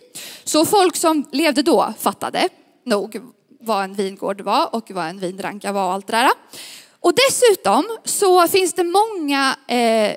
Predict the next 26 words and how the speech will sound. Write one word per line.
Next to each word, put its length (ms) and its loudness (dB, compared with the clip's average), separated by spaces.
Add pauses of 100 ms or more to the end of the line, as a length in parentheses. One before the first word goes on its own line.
avsnitt 680 2
eller 120 0
bibeltexter 760 -2
i 160 4
Gamla 360 0
testamentet 920 -2
som 160 -2
pratar 680 0
om 200 0 (260)
Israel 800 -4
som 360 0
en 200 -8
vingård, 600 -6
eller 200 -6
Israel 520 0
som 160 -6
en 120 -6
vinranka, 640 -8
eller 220 -6
Israel 520 -2
som 320 -8
en, 120 -10
som 220 -14
en, 80 -12
som 160 -8
en. 80 -14